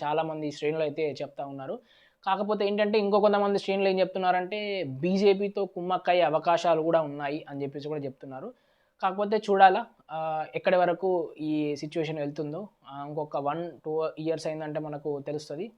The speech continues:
ఇటు సైడ్ కేటీఆర్ గారు కూడా, ఆ, పాదయాత్ర చేయడానికి రెడీ అయిపోయారు. So చూడాలి, ఆ, మన తెలంగాణలో రాజకీయ కోణాలు ఎట్లా మలుగు తిరుగుతాయో,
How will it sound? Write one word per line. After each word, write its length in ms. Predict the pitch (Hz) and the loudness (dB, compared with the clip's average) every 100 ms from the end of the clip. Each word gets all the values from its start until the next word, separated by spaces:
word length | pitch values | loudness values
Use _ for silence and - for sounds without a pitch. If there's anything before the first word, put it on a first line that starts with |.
| _ | _
ఇటు 100 | 147 | -16
సైడ్ 380 | - 151 156 147 | -6 -2 -2 -2
కేటీఆర్ 360 | 156 156 170 165 | -2 0 2 4
గారు 180 | 160 | 2
కూడా, 400 | 160 170 160 151 151 _ _ 143 | 2 2 2 0 -8 _ _ -12
ఆ, 320 | 135 135 139 135 | -8 -6 -6 -4
పాదయాత్ర 460 | 147 156 170 165 170 | -2 2 2 2 0
చేయడానికి 640 | 151 151 151 147 156 147 | 0 0 -2 -4 -6 -4
రెడీ 220 | 139 139 | -4 0
అయిపోయారు. 520 | 151 139 143 135 214 254 _ _ _ - | 0 0 -2 -2 -4 -8 _ _ _ -4
So 160 | 170 165 | -2 0
చూడాలి, 400 | 175 185 180 247 - - | 2 4 4 0 -8 -16
ఆ, 540 | 147 147 143 143 143 135 _ _ _ | -10 -8 -8 -8 -10 -16 _ _ _
మన 480 | 139 139 135 131 127 143 | -14 -10 -8 -10 -10 -4
తెలంగాణలో 680 | 165 180 175 170 170 160 - | -2 0 0 0 0 -2 -6
రాజకీయ 600 | 135 143 151 165 170 170 160 | -8 -4 -2 -2 2 2 0
కోణాలు 600 | - 151 156 147 143 - - | -2 -4 0 -2 -2 -8 -12
ఎట్లా 440 | 147 - 180 156 - _ | -12 -2 0 0 -4 _
మలుగు 360 | 143 139 143 160 | -12 -2 0 0
తిరుగుతాయో, 640 | 156 151 151 143 147 131 | -2 -4 -2 0 0 -2